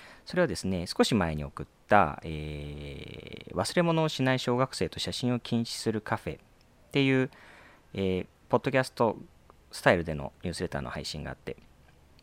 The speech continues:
えー、それへの感想ですね。まあ、その配信、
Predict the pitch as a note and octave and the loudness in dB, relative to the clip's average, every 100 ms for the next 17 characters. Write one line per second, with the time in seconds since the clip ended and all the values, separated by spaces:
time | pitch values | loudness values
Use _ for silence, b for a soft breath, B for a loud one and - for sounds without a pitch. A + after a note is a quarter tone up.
0 | - - - _ _ - - - E2+ C#2+ | -20 -20 -20 _ _ -20 -20 -8 -6 -4
1 | - D#3 D3+ - - - - C#3+ C#3 B | 0 4 4 2 -8 -8 -6 -2 -2 B
2 | B B F#3 G3 G3+ G3+ - - - - | B B 0 4 8 8 6 -2 -20 -20
3 | - - _ - - - D#3+ - E3 | -20 -20 _ -20 -16 0 0 2 -2